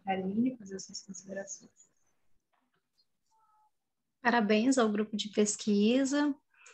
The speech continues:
Speaker 2: É muito, muito boa a sua apresentação, é muito esclarecedora. É... parabéns pelo, pelo, pelo objetivo do, do trabalho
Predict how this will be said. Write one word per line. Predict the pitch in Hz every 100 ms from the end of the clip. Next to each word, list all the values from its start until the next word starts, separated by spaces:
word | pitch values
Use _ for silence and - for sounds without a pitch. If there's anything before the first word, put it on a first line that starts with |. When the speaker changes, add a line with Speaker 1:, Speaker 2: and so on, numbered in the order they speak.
| - _ -
Speaker 2:
É | 214 214 208 196 190 185 190 185 - _ _ _ _ _
muito, | 214 208 226 254 233 208 196 190
muito | 214 214 262
boa | 208 220 285
a |
sua | 311 226
apresentação, | 214 214 220 208 196 - 190 185 240 320 - - - _ - _ _ _
é | 214 208
muito | 208 208
esclarecedora. | - 220 214 220 233 196 208 208 247 269 - _ _ _ _ _ _
É... | 226 214 214 208 196 185 180 - _ _ _ _ _ -
parabéns | 226 214 214 269
pelo, | - 220 214 190 185
pelo, | - 202 202 190 185 185
pelo | 196
objetivo | 196 190 220 214 - 277 254 202
do, | 202 196 185
do | 185
trabalho | 202 - 185 185 208 262